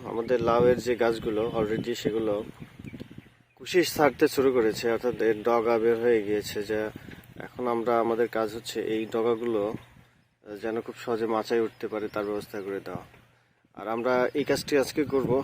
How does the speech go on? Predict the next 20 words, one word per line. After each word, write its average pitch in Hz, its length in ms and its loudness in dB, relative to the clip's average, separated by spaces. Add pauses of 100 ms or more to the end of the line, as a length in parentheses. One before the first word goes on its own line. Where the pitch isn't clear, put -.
(120)
আমরা 120 180 2
এই 123 100 4
কাজগুলো 139 360 4
কিভাবে 156 340 4
করি, 131 340 2
আহ, - 1160 -8
সেই 135 200 0
বিষয়টি 127 340 0
আপনাদেরকে 123 500 2
দেখানোর 117 340 -2
চেষ্টা 110 340 -8
করব, 98 320 -8 (220)
যাতে 120 320 -2
আপনারাও, 120 580 -2 (640)
আহ, 98 220 -10
এই 123 100 -2
বিষয়টি 131 580 4 (240)
কাজে 120 240 -2
লাগিয়ে 120 340 2
আপনাদের 113 440 0